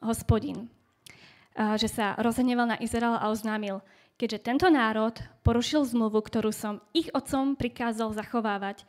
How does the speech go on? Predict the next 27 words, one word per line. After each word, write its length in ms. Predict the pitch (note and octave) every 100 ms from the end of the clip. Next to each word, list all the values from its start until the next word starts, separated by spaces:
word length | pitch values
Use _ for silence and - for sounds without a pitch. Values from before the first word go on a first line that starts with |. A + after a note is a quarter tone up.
| _ _ -
a 80 |
neposlúchali 720 | G3+ G#3+ A3+ - A#3+ A3 G#3 G3+
ma, 240 | G3 G3 - - - -
ani 320 | B3 B3 B3+
ja 80 | D#4
nevyženiem 720 | E4 A#3 A#3+ G#3+ G#3 G3 F3 - _ -
spred 320 | - B3+ B3
neho 200 | B3+ A#3
ani 240 | - B3+ A#3+
jeden 240 | A#3+ C4+ C#4
z 80 | -
týchto 320 | B3+ - A#3+
národov, 480 | A3+ A#3 A3 A3 A3+
ktoré 400 | - G#3+ G#3+ A3
Jozua 520 | A3+ A#3 A3 A3+ A#3+ D4+ _ _ _ - _ -
pred 160 | A#3+
svojou 320 | - A#3+ A#3+
smrťou 520 | A#3 - A3+ A3+ B3 A#3+
ponechal. 560 | B3 C4+ - G#3 F#3+ - _ -
A 160 | - B3+
to 160 | C4 C4
preto, 560 | B3 A#3+ B3 G#3 A3 - _ _ - - -
aby 240 | A3+ B3
som 160 | - B3
nimi 320 | A#3 B3+ C#4
vyskúšal 640 | A#3+ A#3 C4 B3 B3+ A#3 A3+ -
Izraelitov, 800 | A#3+ A#3 A3+ G3+ G3+ - - G#3+